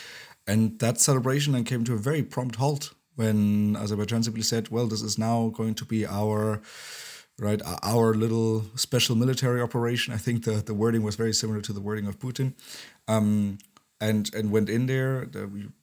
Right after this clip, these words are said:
the result was a hundred to a hundred fifty thousand refugees from Nagorno-Karabakh, Armenians who then, uh, had to flee to Armenia. But to be honest, since then, we haven't heard about it. Um, it's basically, it's, it's done, right? I mean, the West has lost interest, the West has lost power, so it's done business for the West.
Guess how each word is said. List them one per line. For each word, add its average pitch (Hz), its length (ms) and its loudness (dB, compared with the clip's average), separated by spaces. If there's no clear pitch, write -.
the 110 100 -2
result 107 380 2
was 104 160 0
a 101 60 0
hundred 110 420 2
to - 220 -8
a - 20 -2
hundred 110 180 0
fifty 107 300 -6
thousand 104 420 -2
refugees 104 440 -2
from 107 120 -2
Nagorno-Karabakh, 98 720 -4
Armenians 101 540 -2
who 95 140 -6
then, 92 320 -6
uh, 90 240 -10
had 101 120 -6
to 101 60 -10
flee 101 200 -4
to - 100 -6
Armenia. 123 460 2
But 113 140 2
to 120 40 4
be 135 120 6
honest, 127 200 2
since 117 160 0
then, 120 120 2
we 107 80 4
haven't 101 180 0
heard 117 160 2
about 90 200 -6
it. - 140 -18
Um, 85 420 -10
it's 101 160 -2
basically, 104 640 4
it's, - 320 -2
it's - 220 -4
done, 117 240 4
right? 104 220 0
I 101 40 -2
mean, 104 140 0
the 104 60 0
West 117 240 2
has 98 180 -4
lost 95 220 -4
interest, 147 420 0
the 110 60 -2
West 104 180 -2
has 95 140 -4
lost 92 200 -6
power, 127 440 2
so 104 560 0
it's 98 180 -4
done 95 220 -2
business 90 400 -4
for - 120 -10
the - 80 -14
West. - 300 -10